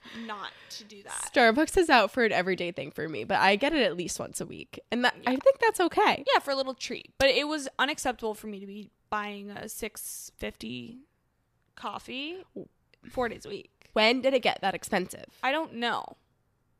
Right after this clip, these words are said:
Speaker 2: It just gradually gets more and more
Speaker 1: I don't know why
Speaker 2: expensive.
Speaker 1: coffee's so expensive. We need to learn to make a really nice Nespresso.
Speaker 2: Because people pay it regardless of the price.
Speaker 1: Yeah. But not anymore. We're boycotting.
Speaker 2: <laughs>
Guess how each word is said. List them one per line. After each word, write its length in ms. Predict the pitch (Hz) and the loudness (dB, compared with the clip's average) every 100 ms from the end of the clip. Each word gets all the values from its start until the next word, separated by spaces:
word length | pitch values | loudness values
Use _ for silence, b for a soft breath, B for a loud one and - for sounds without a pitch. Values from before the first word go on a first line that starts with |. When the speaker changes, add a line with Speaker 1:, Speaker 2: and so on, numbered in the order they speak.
| _ - | _ -6
Speaker 2:
It 80 | 226 | 0
just 180 | 269 214 | 0 2
gradually 460 | 220 240 220 220 | 6 6 6 2
gets 200 | 185 180 | 2 -2
more 140 | 196 185 | 0 0
and 80 | 185 | 2
more 160 | 175 143 | 0 2
Speaker 1:
I 60 | 254 | 2
don't 180 | 392 415 | 4 4
know 60 | |
why 140 | 311 294 | 4 2
Speaker 2:
expensive. 60 | |
Speaker 1:
coffee's 280 | 254 254 262 | 0 -6 -4
so 80 | 247 | -4
expensive. 460 | 247 269 349 - - - - _ _ _ _ _ _ | -4 -6 -8 -10 -12 -20 -20 _ _ _ _ _ _
We 120 | 262 | -4
need 140 | 294 330 | -2 0
to 100 | 415 | 0
learn 240 | 403 359 | 2 0
to 100 | 339 | -2
make 380 | 285 247 240 - - | 0 0 0 -4 -4
a 80 | 226 | -4
really 400 | 208 226 226 240 | -2 -4 -2 -4
nice 360 | 214 202 - | -6 -8 -12
Nespresso. 680 | 214 - - - - - - | -12 -12 -12 -14 -14 -14 0
Speaker 2:
Because 480 | 302 - 285 320 - - | 0 0 0 0 -2 -8
people 640 | - 269 254 294 294 220 - | 0 0 2 2 2 0 -6
pay 260 | - 285 | -2 0
it 140 | 143 - | 0 -2
regardless 480 | 170 185 175 190 | 0 0 0 -4
of 80 | 185 | -10
the 80 | - | -14
price. 640 | - 180 110 226 - - _ _ | -2 -2 -2 -8 -12 -14 _ _
Speaker 1:
Yeah. 140 | 330 - _ _ _ _ _ _ | -6 -6 _ _ _ _ _ _
But 120 | - 247 | -6 0
not 100 | 247 | 0
anymore. 460 | 233 240 311 285 320 _ _ _ _ | 0 0 0 0 -6 _ _ _ _
We're 140 | - 247 | -6 -6
boycotting. 720 | 226 226 226 220 - - 247 - B B B B B _ _ _ _ | -4 -8 -8 -12 -12 -16 -20 -18 B B B B B _ _ _ _
Speaker 2:
<laughs> 40 | _ | _